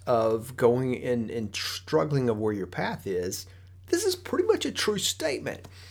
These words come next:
that we do find in high school. We have high school counselors. In college, we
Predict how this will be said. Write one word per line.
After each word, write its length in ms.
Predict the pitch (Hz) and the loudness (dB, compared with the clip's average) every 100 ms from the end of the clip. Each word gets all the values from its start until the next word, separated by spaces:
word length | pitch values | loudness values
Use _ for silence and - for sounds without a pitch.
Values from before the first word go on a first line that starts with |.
| - - - | -20 -14 2
that 140 | 139 | 2
we 320 | 131 127 160 | 2 2 2
do 320 | 143 135 226 240 | 4 2 2 0
find 580 | - 165 156 143 135 | 2 4 6 4 0
in 200 | - 135 | -2 -2
high 240 | 107 110 131 | -2 0 0
school. 340 | 143 - 127 | 0 -2 0
We 140 | 117 120 | 0 -2
have 160 | 107 | -4
high 220 | - 101 | -4 -4
school 220 | 98 - 92 | -2 -6 -6
counselors. 600 | - 80 73 - 65 - - - - - | -6 -10 -10 -10 -10 -12 -14 -18 -10 -2
In 160 | 123 | -2
college, 580 | 120 - 127 156 156 143 | -2 -6 2 6 6 4
we 260 | 156 127 | -2 -8